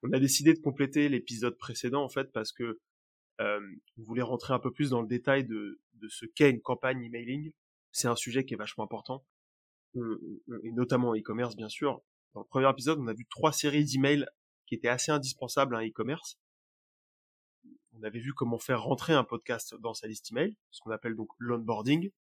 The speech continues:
qui a un rôle de, de, de présentation de la marque, de, de, aussi de passage à l'achat. Et tu nous conseillais,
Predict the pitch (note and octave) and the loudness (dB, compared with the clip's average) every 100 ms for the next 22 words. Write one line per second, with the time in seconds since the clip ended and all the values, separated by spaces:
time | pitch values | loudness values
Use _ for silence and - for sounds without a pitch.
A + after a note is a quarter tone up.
0 | _ - B2+ A#2 C3 A#2+ A#2 A2+ G#2 G#2+ | _ -4 2 6 6 6 0 -4 -8 -4
1 | B2 - A#2+ - A#2+ - B2 A#2 C3 D3+ | -4 -2 -2 0 0 0 2 6 8 8
2 | - - A#2 A2+ A2 G#2+ - _ _ - | 4 -10 -10 -6 -6 -6 -12 _ _ -14
3 | G2+ G2 G2+ A2 - B2 A#2+ - A2+ G#2 | -10 -10 -10 -10 -10 -4 -2 0 -2 -4
4 | G#2+ - D#3+ - _ B2 A#2+ - C3+ C3+ | -2 0 -2 -4 _ -6 -2 2 2 4
5 | C#3 C#3+ D3+ | 4 6 4